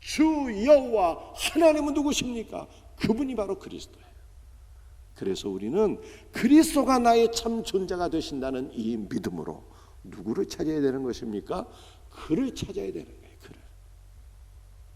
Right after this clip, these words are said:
반드시 그가 계신 것과 또한 그가 자기를 찾는 자들에게.라고 말씀하고 있잖아요. 우리는 우리의 참 존재가 되시는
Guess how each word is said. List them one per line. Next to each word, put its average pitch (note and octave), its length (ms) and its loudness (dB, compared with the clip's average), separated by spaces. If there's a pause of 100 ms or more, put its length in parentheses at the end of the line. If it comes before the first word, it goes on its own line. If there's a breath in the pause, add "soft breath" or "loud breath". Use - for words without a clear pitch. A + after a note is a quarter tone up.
(540 soft breath)
반드시 A3 800 8
그가 A3+ 300 8
계신 A#3 400 4
것과 A3+ 500 6
또한 A3+ 360 8
그가 A#3+ 340 6
자기를 A#3 840 2
찾는 F4+ 520 4
자들에게.라고 - 1300 -12
말씀하고 - 460 -14 (100)
있잖아요. - 380 -20 (640 soft breath)
우리는 G#2+ 340 0
우리의 G#2 320 0
참 G#2+ 360 -6
존재가 F#2+ 460 -8
되시는 B2 540 -2